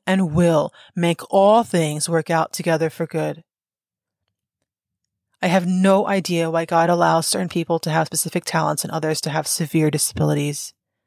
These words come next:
But I do know and truly believe that God is good, and that what is good for us is not always apparent.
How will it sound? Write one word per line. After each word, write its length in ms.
But 120
I 120
do 300
know 240
and 100
truly 260
believe 360
that 160
God 240
is 120
good, 360
and 120
that 140
what 160
is 140
good 220
for 160
us 240
is 100
not 160
always 400
apparent. 640